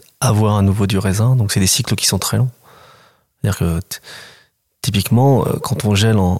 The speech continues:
en deux mille dix-sept pour la deuxième fois, il faut vraiment attendre le printemps deux mille dix-neuf, printemps deux mille dix-neuf, avant de, de remettre les,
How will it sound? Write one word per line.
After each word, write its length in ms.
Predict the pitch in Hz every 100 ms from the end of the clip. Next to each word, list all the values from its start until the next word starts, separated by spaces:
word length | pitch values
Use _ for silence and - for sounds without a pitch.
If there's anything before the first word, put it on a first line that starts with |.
| -
en 120 | 98
deux 140 | 98
mille 540 | 95 95 90 90 87 87
dix-sept 580 | 98 101 - - 107 -
pour 160 | 101
la 120 | 92
deuxième 480 | 90 92 85 90 85
fois, 580 | 90 - 117 127 143 156 - - _ _ _
il 160 | 107 104
faut 180 | -
vraiment 460 | 101 104 107 113 -
attendre 840 | 104 104 - - 110 110 95 95
le 200 | 90 95
printemps 560 | 95 - - 107 107 113
deux 80 | 107
mille 240 | 104 101
dix-neuf, 720 | 107 113 113 127 143 - - - _ _ _ _ _ _ _ _ _ _ _
printemps 220 | 101 107
deux 80 | 101
mille 120 | 101
dix-neuf, 420 | 98 107 120 131
avant 180 | - 92
de, 200 | 92 95 - - - - - - -
de 60 | -
remettre 520 | 90 98 113 117 -
les, 360 | 101 95 98